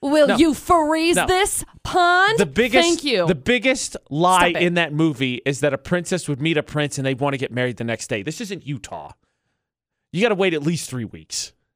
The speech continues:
Speaker 1: Yeah.
Speaker 2: We finish each other's sandwiches. That's what I was gonna say. That's the endearing trait about Anna. She finishes her, his sandwiches.
Speaker 1: Well, the thing is,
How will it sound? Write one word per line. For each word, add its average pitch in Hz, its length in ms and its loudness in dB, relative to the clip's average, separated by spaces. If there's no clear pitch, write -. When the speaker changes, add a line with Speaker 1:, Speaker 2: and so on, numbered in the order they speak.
Speaker 1:
Yeah. - 140 -20
Speaker 2:
We 208 100 2
finish 233 380 -2
each 214 140 -4
other's 220 320 -2
sandwiches. 294 840 0
That's 403 200 0
what 554 100 6
I 494 100 8
was 508 100 6
gonna 381 200 4
say. 180 360 4
That's 175 260 0
the 190 120 0
endearing 143 340 2
trait 123 240 2
about 113 200 0
Anna. 101 260 -8
She - 160 -10
finishes 127 460 -10
her, 123 80 -10
his 123 140 -10
sandwiches. - 680 -14
Speaker 1:
Well, 240 380 2
the 208 100 -12
thing 302 220 0
is, 240 460 -2